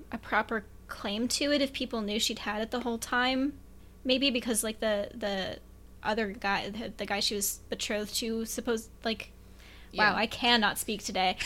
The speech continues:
Speaker 1: <laughs> Oh, take a deep breath, Lita. Wow. So, maybe she wasn't,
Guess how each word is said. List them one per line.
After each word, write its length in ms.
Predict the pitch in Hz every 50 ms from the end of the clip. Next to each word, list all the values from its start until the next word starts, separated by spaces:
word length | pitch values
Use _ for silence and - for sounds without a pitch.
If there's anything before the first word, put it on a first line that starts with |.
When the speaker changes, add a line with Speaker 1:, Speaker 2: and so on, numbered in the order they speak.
| -
Speaker 1:
<laughs> 160 | - - - -
Oh, 500 | 294 381 392 392 381 359 254 233 190 - - - - -
take 280 | - - - 330 311 254
a 40 | 269
deep 240 | 254 285 269 - 226
breath, 320 | 247 247 254 233 - -
Lita. 360 | 247 214 196 196 185 185 185 - - -
Wow. 420 | - 233 233 226 202 190 175 - - 233
So, 380 | - - 269 262 233 196 - - - - - - - - - - - - 220
maybe 220 | 254 285 302 330 339
she 200 | - - 311 302
wasn't, 480 | 285 269 262 240 262 254 220 208 -